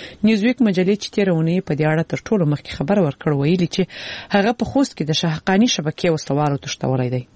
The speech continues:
په خوست کې د رپورټونو په حواله اکثر د حقاني شبکه فعالیت لري. خو د خوست والي حلیم فدایي بیګا ازادي راډیو ته وویل چې داسې خبره نه ده.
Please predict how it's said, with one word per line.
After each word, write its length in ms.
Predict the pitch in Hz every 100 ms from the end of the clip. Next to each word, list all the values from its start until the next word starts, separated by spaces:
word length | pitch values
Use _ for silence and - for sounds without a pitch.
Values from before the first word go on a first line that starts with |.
| -
په 100 | 143
خوست 320 | - 196 -
کې 60 | 196
د 80 | 196
رپورټونو 380 | - 196 269 254
په 120 | 165
حواله 400 | 139 143 143 190 - - - -
اکثر 300 | 202 - 254
د 100 | 196
حقاني 380 | 143 - 143 170
شبکه 360 | - 127 -
فعالیت 480 | 156 127 123 127 -
لري. 140 | - - - - -
خو 140 | -
د 80 | 233
خوست 340 | 233 294 -
والي 300 | 208 185 233 254 _ -
حلیم 220 | 202 254
فدایي 400 | 226 170 156 214
بیګا 300 | 202 156 180 160
ازادي 300 | 147 139 175
راډیو 280 | 165 143 156
ته 160 | -
وویل 280 | 143 196 185
چې 200 | 180 208 185 - - - - - -
داسې 300 | 170 226 233 - -
خبره 240 | 156 151
نه 140 | 151
ده. 100 | 143